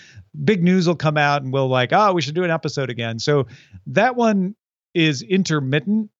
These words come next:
Uh, right now, The Mandalorian is back for season two, so we're doing a weekly episode where we recap The Mandalorian.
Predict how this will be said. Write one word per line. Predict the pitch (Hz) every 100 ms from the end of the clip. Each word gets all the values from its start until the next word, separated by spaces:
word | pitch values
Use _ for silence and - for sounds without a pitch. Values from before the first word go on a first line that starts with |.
| -
Uh, | 151 143
right | 175 185
now, | 180
The | 151
Mandalorian | 151 156 147 143 143
is | 135 113
back | 143 -
for | 135
season | - 120 123
two, | 127 175
so | 143
we're | 127 127
doing | 139 127
a | 120
weekly | 151 139 147
episode | 131 127 139 131
where | 127
we | 127 123
recap | 131 131 131 -
The |
Mandalorian. | 120 120 117 120 117 110 110